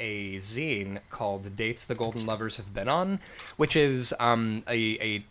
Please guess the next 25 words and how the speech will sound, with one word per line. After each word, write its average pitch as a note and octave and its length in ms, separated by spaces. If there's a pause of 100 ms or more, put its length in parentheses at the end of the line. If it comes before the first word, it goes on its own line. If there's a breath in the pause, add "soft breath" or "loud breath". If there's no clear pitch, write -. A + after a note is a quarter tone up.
little E3 280
zine D3 360
of G#2+ 360
haiku G#2+ 840
about A2+ 440
Kota A#2 220
Ibushi G#2+ 500
and G#2 120
Kenny G#2+ 240
Omega. G2+ 580 (640 soft breath)
Um, G2 460 (880)
it E3+ 120
is C3 120
just A#2+ 240
fucking A2+ 280
outstanding. F#2+ 680 (260)
Um, F#2 400 (400)
I C#3 80
feel F3+ 180
like, E3+ 300 (180)
uh, A2+ 60
uh, G#2 560
so, D#3+ 340
um, C3 220
I, C#3+ 80